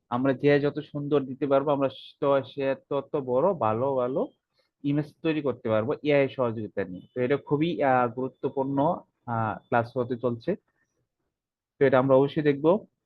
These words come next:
এই যে দেখেন বিড়ালের সাইকেল চালাচ্ছে, এই যে মুরগি <laughs> রাস্তায় দুইজন একসাথে, এই যে এগুলো, এই যে কনসেপ্ট গুলো, এই বিষয়গুলো কিন্তু আমরা, আহ, শিখতে পারি। মানুষের বিভিন্ন ধরনের দেখেন ইমেজ তৈরি করেছে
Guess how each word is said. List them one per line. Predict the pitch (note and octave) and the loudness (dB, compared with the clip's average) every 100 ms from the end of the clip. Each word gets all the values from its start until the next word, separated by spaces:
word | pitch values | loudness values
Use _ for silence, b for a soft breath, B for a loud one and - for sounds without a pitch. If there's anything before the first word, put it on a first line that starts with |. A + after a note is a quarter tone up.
| _ _ _ _ _ _ _ _ _ | _ _ _ _ _ _ _ _ _
এই | C#3+ | 2
যে | C#3 | 2
দেখেন | C3+ C3 C3+ | 4 0 0
বিড়ালের | B2+ C#3 C3 B2+ | 2 4 4 2
সাইকেল | A#2+ A#2 C3 | 0 -4 -4
চালাচ্ছে, | B2 B2 A#2+ - - D3 A#3+ | -4 -4 -4 -6 -4 -4 -4
এই | - | -8
যে | A#2 | -6
মুরগি | A#2 A#2+ A#2 A#2 C#3 B3+ _ _ - | -2 -2 -2 -2 -4 -6 _ _ -4
<laughs> | A#2 A#2+ A2+ - B B - | 0 0 -2 -8 B B -2
রাস্তায় | A#2+ A#2 - G#2+ | -2 0 -2 0
দুইজন | G#2+ A#2 A#2 | 0 0 2
একসাথে, | A2+ A2+ A2 - A2+ - b b _ | 2 0 -4 -4 -8 -14 b b _
এই | D3+ D#3+ | 4 6
যে | D#3+ | 4
এগুলো, | - D3+ D3 D#3+ | 4 2 4 4
এই | E3 E3 | 6 6
যে | D3+ | 4
কনসেপ্ট | D#3 C3+ B2 C3 A#2 - | 4 2 2 -2 -2 -6
গুলো, | A2+ A2+ - | -4 -4 0
এই | D#3+ | 0
বিষয়গুলো | C3+ - D3+ D#3+ | 0 -6 -4 -4
কিন্তু | D#3 D#3+ E3+ | -4 -2 2
আমরা, | D3 B2+ C3 D#3 B3+ - _ _ _ _ | 2 2 2 2 2 -4 _ _ _ _
আহ, | C3 B2 A#2+ A2 - | 0 2 0 -4 -6
শিখতে | D#3 C#3+ C3+ | -6 -2 -2
পারি। | G#2+ F2 - _ _ - - _ _ - | -2 -2 -8 _ _ -20 -20 _ _ -2
মানুষের | C#3+ F3 F#3+ | 0 2 0
বিভিন্ন | D#3+ C#3+ E3+ | 0 0 0
ধরনের | E3 D#3 D#3 D#3 D3 | 2 4 4 2 -2
দেখেন | B2 B2+ | -4 -2
ইমেজ | B2 A#2+ A#2+ - | -2 -2 -6 -6
তৈরি | A#2+ A2+ | -8 -6
করেছে | G#2 G#2 - | -8 -10 -14